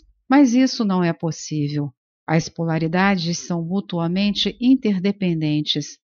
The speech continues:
Não podemos ter uma sem a outra. A positiva já contém dentro de si a negativa, ainda não manifestada.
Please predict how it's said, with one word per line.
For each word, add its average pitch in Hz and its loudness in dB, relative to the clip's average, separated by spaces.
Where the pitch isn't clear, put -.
Não 180 0
podemos 185 -2
ter 190 -2
uma 240 2
sem 214 -2
a 185 0
outra. 156 -4
A 156 -2
positiva 180 0
já 156 -2
contém 196 -2
dentro 170 -2
de 156 -4
si 220 -4
a 220 0
negativa, 170 -2
ainda 226 2
não 202 0
manifestada. 170 -2